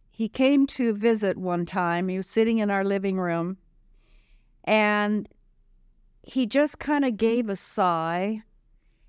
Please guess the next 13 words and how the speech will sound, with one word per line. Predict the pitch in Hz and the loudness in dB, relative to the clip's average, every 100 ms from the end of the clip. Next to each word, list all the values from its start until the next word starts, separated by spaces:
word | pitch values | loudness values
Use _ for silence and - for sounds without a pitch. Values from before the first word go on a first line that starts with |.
| _ | _
and | - 214 | 0 2
he | 220 | 4
looked | 240 311 - | 4 2 2
at | 220 202 | 0 2
us, | 196 214 - | 2 0 -2
and | 214 | -2
he | 208 | -2
said, | 202 - 214 196 | -4 -2 -2 0
"You | 208 | 0
know, | 214 220 240 254 - _ _ _ _ _ _ _ _ _ | 0 0 0 -4 -10 _ _ _ _ _ _ _ _ _
I'll | - 208 | 0 2
never | 220 240 302 302 | 4 4 4 2
understand | 285 269 254 - 254 214 170 170 | 4 2 0 -2 0 2 0 -2